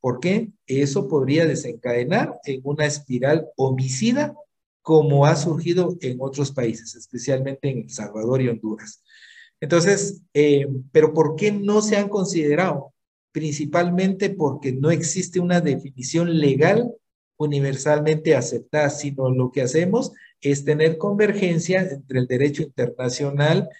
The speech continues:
y unificar algunos criterios. Eh, entonces ya la Organización de las Naciones Unidas hace una denominación sobre qué es el terrorismo y dice,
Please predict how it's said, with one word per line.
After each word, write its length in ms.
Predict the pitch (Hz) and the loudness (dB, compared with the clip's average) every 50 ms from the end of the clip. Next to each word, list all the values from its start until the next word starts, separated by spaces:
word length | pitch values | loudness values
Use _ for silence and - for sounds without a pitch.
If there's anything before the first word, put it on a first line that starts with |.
| _ _ _ | _ _ _
y 80 | - 139 | -8 -6
unificar 480 | 135 127 127 131 120 - 139 139 139 | -6 -4 -6 -8 -6 0 2 2 4
algunos 480 | 135 123 120 120 127 127 127 120 117 - | 4 0 0 -6 -6 -2 -2 -2 -4 -4
criterios. 680 | - 113 110 101 - - 107 101 - - _ - _ _ _ - - - - _ _ _ _ | -10 -12 -14 -12 -10 -10 -10 -10 -10 -16 _ -20 _ _ _ -20 -20 -20 -20 _ _ _ _
Eh, 360 | 131 127 123 123 123 117 120 127 123 - - _ - | 0 2 2 2 2 0 -2 -6 -10 -12 -14 _ -6
entonces 360 | 135 127 156 147 151 190 180 | 0 4 4 4 4 2 0
ya 140 | 165 180 175 | 2 2 4
la 100 | 175 185 | 6 4
Organización 540 | 180 165 156 143 127 139 127 135 151 156 165 | 4 4 0 -2 -2 -4 -4 -2 -2 -2 0
de 80 | 175 | 0
las 180 | 165 156 139 127 | 0 0 0 -2
Naciones 440 | 127 - - 147 156 165 160 - 175 | -4 -4 -4 -2 -2 -2 -2 0 0
Unidas 680 | 185 180 185 185 170 147 120 113 - - - _ _ _ _ _ | 0 2 2 4 4 4 2 0 -4 -8 -12 _ _ _ _ _
hace 580 | - 139 139 139 - 165 165 160 160 160 - - _ | -2 -2 -2 -2 0 0 2 2 2 0 -4 -8 _
una 760 | 147 147 156 160 165 165 160 151 135 127 120 113 113 113 113 110 - | -4 -2 0 2 2 4 4 4 2 2 0 -2 -4 -6 -8 -10 -6
denominación 680 | - 131 127 127 123 123 123 120 120 113 - - 151 156 | -2 0 2 2 2 0 -2 -4 -4 -4 0 0 0 0
sobre 320 | 156 180 165 147 127 123 - | 2 0 0 0 -2 -2 -2
qué 100 | 139 139 | -2 -2
es 160 | 139 139 - | -2 0 0
el 140 | 165 139 - | -2 -2 0
terrorismo 500 | 127 120 120 123 127 147 170 190 190 170 | -2 -2 -2 0 2 2 2 4 4 2
y 60 | 160 | 2
dice, 320 | 165 175 - 233 233 - | 2 2 2 0 0 0